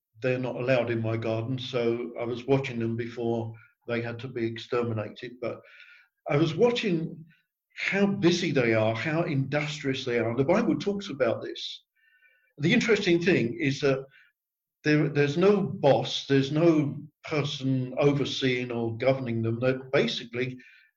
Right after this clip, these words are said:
they, they have an amazing ability to be occupied.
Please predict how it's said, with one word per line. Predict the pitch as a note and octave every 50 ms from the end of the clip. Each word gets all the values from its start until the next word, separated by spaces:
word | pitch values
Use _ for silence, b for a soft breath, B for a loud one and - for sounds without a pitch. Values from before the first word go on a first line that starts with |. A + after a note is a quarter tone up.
| _ _ _ _ -
they, | D3+ F3+ F3
they | D3+ - D#3 F#3 F#3
have | D#3+ E3 D#3+ C3+
an | C#3 C3+
amazing | C3+ C3 C3+ C#3 D#3 E3 D#3+ - - D3+ C#3 C3+ C3 C3 C3 C3 - - _ _ _ _
ability | B2 A#2 A#2+ D3 C#3+ C3+ B2+ B2 A#2+ A#2
to | A#2 - B2
be | G#2+ A2+ A#2+ C3+
occupied. | C3 C3 C3+ C3+ - C3 B2 - A2+ G#2 G#2 G#2 -